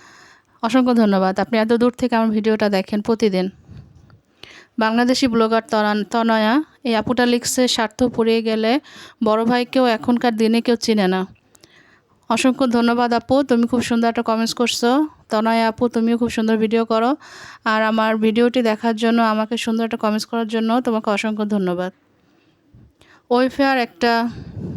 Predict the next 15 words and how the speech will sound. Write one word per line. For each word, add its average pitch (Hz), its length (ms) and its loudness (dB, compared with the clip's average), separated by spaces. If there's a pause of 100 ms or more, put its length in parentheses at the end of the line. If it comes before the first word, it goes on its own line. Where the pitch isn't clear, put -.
(300)
আপু, 233 340 0
সে 226 340 -2 (440)
তুরস্ক 254 380 0
থাকে, 247 400 0
সে 233 180 0
আমাকে 220 300 -2
খুব 233 140 -2
সুন্দর 233 220 0
একটা 233 140 0
কমেন্টস 226 320 0
করছে, 240 500 0 (500)
"কি 247 140 2
অসাধারণ 254 480 2
ডেইলি 240 220 4
ব্লগ, 226 340 2